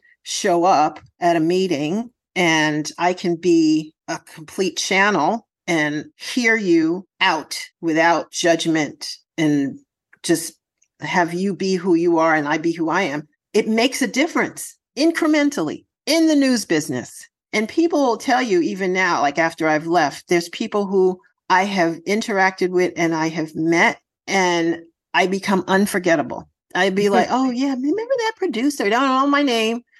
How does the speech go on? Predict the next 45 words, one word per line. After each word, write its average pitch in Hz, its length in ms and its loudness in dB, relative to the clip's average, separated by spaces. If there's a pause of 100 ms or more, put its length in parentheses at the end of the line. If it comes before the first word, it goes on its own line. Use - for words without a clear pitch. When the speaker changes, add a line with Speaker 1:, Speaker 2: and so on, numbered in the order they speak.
(100)
Speaker 1:
but 208 120 -2
they 214 100 2
Speaker 2:
Mm-hmm. 220 100 -2
Speaker 1:
know 226 260 2
they 202 140 0
would 196 180 0
remember 202 440 2
the 185 100 4
experience 151 760 -2
they 147 120 0
had 139 260 0
with - 220 -8
me. - 260 -10 (300)
And 180 180 4
that 208 220 2
goes 202 280 -2
for 180 400 0 (280)
when 202 180 0
I 202 100 2
showed 196 400 0
up 196 300 2 (260)
at 160 280 0 (140)
Virginia 196 500 0
Tech 196 500 -2 (240)
in 165 80 -4
Blacksburg 165 800 0 (180)
at - 140 2
a 160 40 2
school 214 380 0
shooting, 151 520 -4 (260)
right 175 200 4
after 156 640 0 (180)
a - 80 -4
school 175 320 2
shooting. 120 440 -2 (480)
I 151 120 0
was 151 140 -2
sent 151 260 -2
down 143 240 0
there 120 140 -2
to 120 60 -6
co-, - 180 -12
do 151 180 -2
a - 60 -4
story - 640 -4